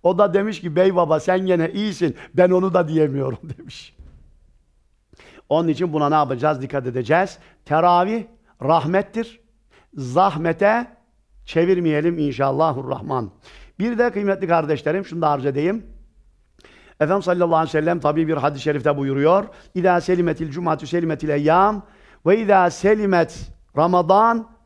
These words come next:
selimetis sene." Cuma günü salim olan haftası salim geçer.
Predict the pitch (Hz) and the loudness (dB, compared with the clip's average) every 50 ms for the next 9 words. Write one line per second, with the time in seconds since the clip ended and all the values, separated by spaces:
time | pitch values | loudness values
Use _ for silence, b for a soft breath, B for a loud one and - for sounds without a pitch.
0 | _ _ - - - 175 185 185 180 165 165 - 196 - - - 202 202 208 190 | _ _ -10 -4 -2 -2 0 0 -2 -2 -4 -4 -8 -12 -6 -2 0 0 2 2
1 | 151 123 95 - - - _ _ _ _ _ _ _ _ _ _ _ _ _ _ | 0 0 -2 -4 -10 -20 _ _ _ _ _ _ _ _ _ _ _ _ _ _
2 | _ _ _ _ _ _ _ b b b b b b b 131 147 190 220 233 240 | _ _ _ _ _ _ _ b b b b b b b -6 -2 0 4 4 4
3 | 240 226 196 202 196 185 - - 180 185 202 214 233 220 185 170 170 160 156 143 | 4 2 0 -2 -4 -4 0 2 2 4 4 2 2 0 2 2 2 0 0 2
4 | - 151 175 - - 185 147 180 175 - 170 170 170 180 196 214 202 208 202 - | 2 2 2 2 0 -4 -4 -4 -4 0 2 2 2 2 0 0 0 0 2 2
5 | 233 226 226 - - | 2 0 0 -2 -10